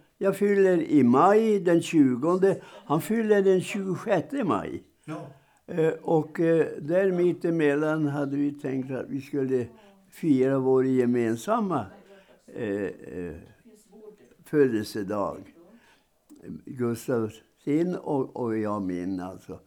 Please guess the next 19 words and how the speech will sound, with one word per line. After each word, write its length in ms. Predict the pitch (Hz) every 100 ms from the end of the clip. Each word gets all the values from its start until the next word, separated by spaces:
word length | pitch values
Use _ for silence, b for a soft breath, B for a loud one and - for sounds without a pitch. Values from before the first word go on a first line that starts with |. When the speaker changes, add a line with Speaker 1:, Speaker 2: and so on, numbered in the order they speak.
| _ -
Speaker 1:
Den 180 | 120
tjugotredje, 920 | 120 127 110 113 - 147 95 87 113 123
och 120 | 104
det 100 | 120
är 60 |
en 100 | 170
lördag, 500 | 120 110 147 123 101
så 160 | 113 101 - b b -
det 300 | 101 110 -
passar 420 | 175 120 120 123
alldeles 640 | 123 120 101 98 110 113
utmärkt. 560 | - - 160 143 - - _ _ _ _ B B B
Det, 520 | 165 196 208 - - 190
eh, 80 | - -
det 200 | 180 208
var 200 | 202 196
så 320 | 190 180 180
att, 300 | - 170 170
eh, 200 | 175 170